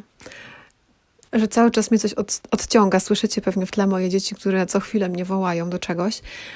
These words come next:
e, ale ja muszę to dzisiaj wgrać. Ja po prostu czuję, że ja muszę, że to jest jakiś ostatni dzwonek, e, żeby was skoncentrować na tym, co dobre, że ten dzień jest bardzo ważny dzisiaj. Dzień, który jest również bardzo zapisany astrologicznie. Dzień przewrotu.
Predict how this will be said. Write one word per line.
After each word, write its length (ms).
e, 20
ale 440
ja 140
muszę 300
to 100
dzisiaj 220
wgrać. 380
Ja 60
po 100
prostu 280
czuję, 320
że 120
ja 80
muszę, 260
że 60
to 100
jest 100
jakiś 220
ostatni 420
dzwonek, 500
e, 320
żeby 220
was 240
skoncentrować 680
na 80
tym, 160
co 140
dobre, 260
że 60
ten 180
dzień 160
jest 120
bardzo 300
ważny 340
dzisiaj. 460
Dzień, 220
który 260
jest 140
również 300
bardzo 280
zapisany 440
astrologicznie. 800
Dzień 300
przewrotu. 640